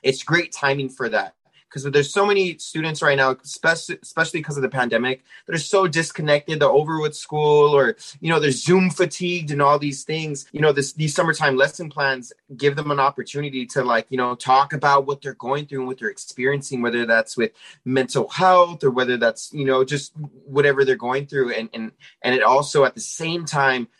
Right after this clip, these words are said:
helps them, like, you know, get, you know, it helps them focus on literacy, helps them focus on social emo-, emotional learning. And yeah, I think it's, I think it's just so, so relevant, um, to have this,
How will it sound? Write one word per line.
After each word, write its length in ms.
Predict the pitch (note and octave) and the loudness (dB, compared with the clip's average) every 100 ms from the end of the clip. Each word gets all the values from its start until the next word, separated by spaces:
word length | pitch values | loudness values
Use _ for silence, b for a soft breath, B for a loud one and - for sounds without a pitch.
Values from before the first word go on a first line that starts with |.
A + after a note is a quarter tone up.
| _ | _
helps 320 | - C#3 C3+ - | -2 0 0 0
them, 240 | C#3 C3 | 0 0
like, 180 | A#2 - | -2 -2
you 60 | |
know, 100 | A#2+ | -6
get, 240 | A2+ A#2 - | -2 -4 -4
you 100 | A#2+ | -6
know, 220 | A2 A2 - _ - | -2 -2 -4 _ -8
it 220 | G#2+ - | -8 -6
helps 300 | A2+ B2 A2 | -4 -4 -4
them 180 | A2 A2 | -8 -4
focus 320 | B2 A2+ - | -4 -2 -6
on 140 | G2+ | 0
literacy, 720 | B2+ D3 C#3+ C#3+ D3 C#3 C3+ B B | 2 4 2 0 -2 0 0 B B
helps 260 | - A2+ - | -4 -4 -4
them 160 | A2+ - | -8 -8
focus 380 | _ C3+ A#2+ B2+ | _ 0 0 -2
on 160 | A#2 G#2 | -4 -2
social 340 | C3 A#2 B2+ | -4 -2 -2
emo-, 200 | A#2 A#2 A2+ - - | -2 -2 -4 -8 -4
emotional 480 | A2+ A2+ - G2+ G#2 | -2 -2 -4 -8 0
learning. 680 | C3+ D3+ D3+ D3 C#3+ C#3+ - | 2 2 2 2 0 -2 -4
And 560 | A2+ A#2 A#2+ A#2 A2 - - - | -4 -2 -2 -4 -8 -12 -20 -10
yeah, 300 | G#2 A2+ C#3+ | 0 2 2
I 120 | G#2 | 0
think 200 | C3 B2 | -2 -2
it's, 160 | B2 - | -2 -2
I 140 | - | -4
think 180 | - B2+ | -2 -2
it's 100 | C3 | -2
just 180 | A#2 - | -4 -2
so, 240 | A#2+ A#2 | 0 0
so 200 | A2+ A#2 | -2 0
relevant, 500 | A2 A2 A#2 A#2 G#2+ _ b b b _ | 2 2 0 -4 -8 _ b b b _
um, 320 | G#2+ G#2 G2+ | -4 -4 -8
to 140 | F#2+ G#2+ | -4 -2
have 220 | A2+ G#2+ | 0 0
this, 240 | A2 - | -4 -6